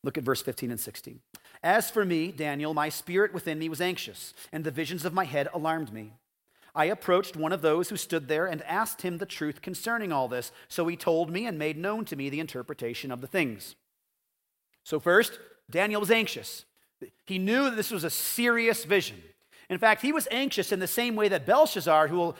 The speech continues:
receive the words of God, is anxious, the same way that Nebuchadnezzar will feel the same way earlier when he receives the vision from God. As this happens throughout Daniel, people realize just how important this is.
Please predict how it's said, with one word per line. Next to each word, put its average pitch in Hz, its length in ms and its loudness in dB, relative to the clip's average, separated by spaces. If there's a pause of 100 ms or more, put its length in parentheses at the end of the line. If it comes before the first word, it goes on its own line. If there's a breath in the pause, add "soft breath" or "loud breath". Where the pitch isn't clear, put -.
(140 loud breath)
receive 165 320 -4
the 165 60 -2
words 160 220 -2
of 147 60 -6
God, 156 220 6
is 139 100 -4
anxious, 151 300 -4
the 143 80 -12
same 220 180 2
way 208 100 4
that 196 120 0
Nebuchadnezzar 214 720 2 (220 loud breath)
will 180 80 -2
feel 190 240 0
the 165 60 -6
same 262 280 -2
way 190 180 4
earlier 226 440 4
when 156 100 -4
he 170 80 -4
receives 165 360 -4
the 175 60 -6
vision 147 220 -6
from 160 140 -8
God. 151 180 4 (260 loud breath)
As 165 140 -2
this 302 140 -2
happens 233 360 0
throughout 220 320 2
Daniel, 165 540 -2 (640)
people 151 300 -8
realize 127 840 -4
just - 220 -6
how 143 120 2
important 131 440 -4
this 120 180 -6
is. 135 460 2